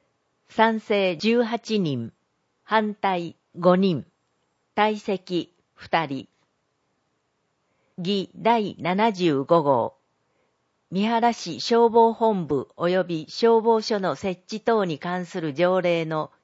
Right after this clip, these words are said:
一部改正について。原案可決。賛成二十四人。反対一人。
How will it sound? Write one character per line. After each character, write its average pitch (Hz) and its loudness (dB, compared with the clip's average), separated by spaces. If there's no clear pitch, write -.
一 214 -6
部 180 -2
改 196 -2
正 185 -4
に 165 -8
つ - -10
い 131 -6
て。 - -8
原 208 0
案 185 -4
可 170 -10
決。 147 -6
賛 214 2
成 180 2
二 226 -4
十 165 -2
四 131 -2
人。 143 -6
反 214 -4
対 180 -2
一 - -2
人。 120 -8